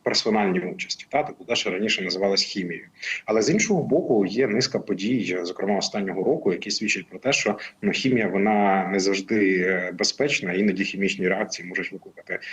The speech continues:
несподівані наслідки. Тому впевненістю казати, що ми туди вкрай біжимо і дуже хочемо, мені складно. Тому що ще минулого тижня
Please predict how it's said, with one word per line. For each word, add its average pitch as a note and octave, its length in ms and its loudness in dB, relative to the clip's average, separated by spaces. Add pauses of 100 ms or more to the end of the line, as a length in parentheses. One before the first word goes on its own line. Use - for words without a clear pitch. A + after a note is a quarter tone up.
(160)
несподівані F#2+ 560 -2
наслідки. - 460 -4 (340)
Тому D3 440 2 (440)
впевненістю C#3+ 540 2
казати, C3 360 0
що - 160 -2
ми B2 120 2
туди A2+ 300 2
вкрай A2+ 340 -2
біжимо A2 480 0
і - 20 4
дуже A2 220 0
хочемо, G#2 440 2
мені C#3 180 4
складно. F2+ 360 -2 (380)
Тому A#2+ 140 2
що A2 200 0
ще E3+ 160 2
минулого C3 380 4
тижня F#2+ 380 -4